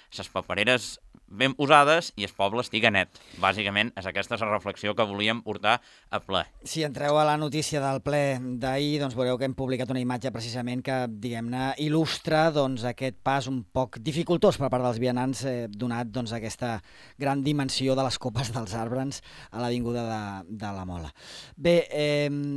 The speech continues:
Speaker 2: d'altra banda, el, en aquest cas, la, la consellera Castelló, titular de Medi Ambient, va puntualitzar que, em, ja teníem programat fer aquestes tasques de poda, en aquest cas el dia set de juliol, que és el pròxim dimarts.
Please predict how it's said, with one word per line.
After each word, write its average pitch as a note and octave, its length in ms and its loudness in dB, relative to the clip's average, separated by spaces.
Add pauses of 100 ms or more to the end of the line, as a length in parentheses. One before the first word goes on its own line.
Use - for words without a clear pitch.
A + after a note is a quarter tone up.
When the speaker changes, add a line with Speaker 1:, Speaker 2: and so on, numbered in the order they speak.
(200)
Speaker 2:
d'altra F#3 300 8
banda, G#3 420 12
el, D#3 260 6
en D3+ 120 -2
aquest D3+ 180 -2
cas, E3+ 300 6
la, C#3 260 6
la B2+ 160 2
consellera C#3 560 2
Castelló, D3+ 680 4 (180)
titular B2 300 -2
de C3 100 0
Medi C#3 140 0
Ambient, D3 180 0
va C3+ 100 0
puntualitzar D3+ 680 2
que, C#3+ 240 2
em, A#2 480 -6 (260)
ja C#3+ 100 2
teníem E3 320 2
programat D#3 520 2 (120)
fer C3 220 -4
aquestes B2 380 -4
tasques C3+ 340 0
de C3 100 0
poda, G3 320 8
en E3+ 80 0
aquest C#3+ 200 -4
cas F#3 200 4
el E3 80 2
dia G3 180 6
set D#3 280 2
de C#3+ 100 2
juliol, D3+ 540 4
que C#3+ 80 -6
és C3 80 -4
el C3 100 -4
pròxim C3 240 -2
dimarts. F2+ 400 -8